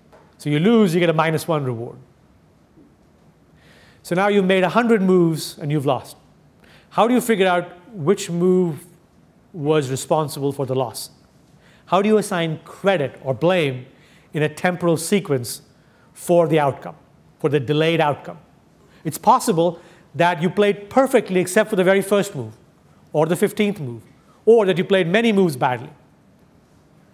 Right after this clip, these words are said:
How do you figure that out by playing? That's temporal credit assignment or dealing with delayed reward, right? That's also not there in supervised learning.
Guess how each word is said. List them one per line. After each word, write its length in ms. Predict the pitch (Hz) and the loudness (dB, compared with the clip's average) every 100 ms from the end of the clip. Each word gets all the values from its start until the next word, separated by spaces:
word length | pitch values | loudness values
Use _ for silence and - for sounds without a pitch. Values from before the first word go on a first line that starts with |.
| _ _ - | _ _ -2
How 160 | 208 | 0
do 60 | 254 | 2
you 60 | |
figure 260 | 247 240 208 | 2 0 2
that 120 | 185 | 2
out 200 | 170 156 | 0 0
by 320 | 131 151 147 139 - _ _ | 0 0 0 -4 -12 _ _
playing? 320 | 160 143 113 107 - _ _ _ _ _ _ _ _ | -4 -2 -4 -12 -20 _ _ _ _ _ _ _ _
That's 240 | - 143 - | -8 -8 -10
temporal 560 | - 180 170 175 160 | -6 -4 -2 0 0
credit 260 | 160 151 139 | 0 -4 -2
assignment 460 | 131 214 202 202 180 - - | 0 0 0 -2 -4 -16 -4
or 340 | 175 160 165 - - _ 127 | 2 2 2 -4 -20 _ -4
dealing 300 | 160 165 151 | -2 0 0
with 120 | 139 | -2
delayed 280 | 143 143 117 | 0 0 -2
reward, 300 | 110 131 - _ _ _ _ _ _ _ - | -8 -18 -20 _ _ _ _ _ _ _ -12
right? 160 | 131 - - _ | -12 -12 -20 _
That's 240 | 123 170 233 | 0 0 0
also 400 | 226 214 214 202 | 2 4 2 0
not 240 | 165 147 | 0 0
there 200 | 156 147 | 0 0
in 80 | 139 | -2
supervised 500 | - 123 123 120 110 | -4 -8 -8 -10 -10
learning. 220 | - - | -18 -20